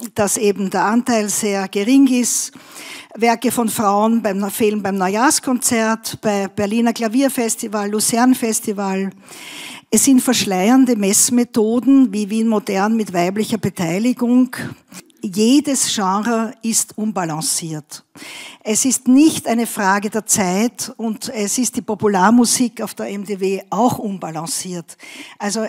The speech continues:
es ist nicht, wir können nicht darauf warten, dass sich mit einem neuen Genre etwas ändert. Ich muss auch sagen, leider ein neues Unternehmen, eine neue Institution, sei es eine Musikinstitution oder sei es ein Fernsehsender,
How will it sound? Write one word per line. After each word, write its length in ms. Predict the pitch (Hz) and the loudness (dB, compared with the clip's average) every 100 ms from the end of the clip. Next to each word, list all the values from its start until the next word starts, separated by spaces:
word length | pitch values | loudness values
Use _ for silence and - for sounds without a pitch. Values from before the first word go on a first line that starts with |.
| - | -4
es 160 | 202 | -2
ist 240 | 254 - 240 | 0 0 4
nicht, 400 | 262 311 - 262 | 6 4 0 -6
wir 100 | 226 | -4
können 360 | - 254 262 | -2 0 2
nicht 260 | 254 269 - | 0 -2 -2
darauf 260 | 220 190 | -2 -2
warten, 520 | 185 175 233 - 269 254 | -2 2 2 2 2 2
dass 180 | 226 | -2
sich 160 | - 196 | -6 -8
mit 160 | 220 202 | -8 -6
einem 180 | 185 | -6
neuen 360 | 180 170 185 262 | -4 -2 2 2
Genre 540 | 233 240 220 220 226 - - - | 2 0 0 0 0 -2 -14 -14
etwas 320 | - 196 208 | -12 -8 -8
ändert. 540 | - 196 233 277 285 - - - - - | -6 0 4 6 4 -2 -18 -18 -18 -16
Ich 140 | 170 | -6
muss 260 | 226 262 - | 0 0 0
auch 120 | 240 | -2
sagen, 300 | - 226 226 | 0 0 -2
leider 540 | 220 180 208 262 247 - _ _ | -2 -2 0 0 -2 -6 _ _
ein 260 | 208 202 202 | -4 -2 2
neues 640 | 185 214 294 294 262 - | 4 4 6 4 2 -2
Unternehmen, 1040 | - 247 247 226 208 202 196 180 160 147 151 | -2 -4 -2 -4 -2 0 0 -2 -4 -8 -12
eine 160 | 185 175 | -8 -4
neue 380 | 175 190 247 277 | 0 4 4 2
Institution, 920 | 262 - 254 233 - 208 165 160 151 - - | 0 0 -4 -2 0 0 0 -2 -6 -10 -8
sei 300 | - 196 214 | -4 -2 0
es 100 | 214 | 0
eine 160 | 226 | 0
Musikinstitution 1300 | 220 220 - 320 - 214 185 185 190 - 185 165 165 | 2 0 2 0 0 -4 -4 -6 -6 -6 -8 -8 -12
oder 240 | 196 190 202 | -12 -8 -6
sei 240 | - 208 | -2 0
es 160 | 226 262 | 0 2
ein 100 | 254 | 0
Fernsehsender, 960 | - 226 277 - 202 - 175 165 165 | 2 2 4 4 0 -2 -4 -4 -6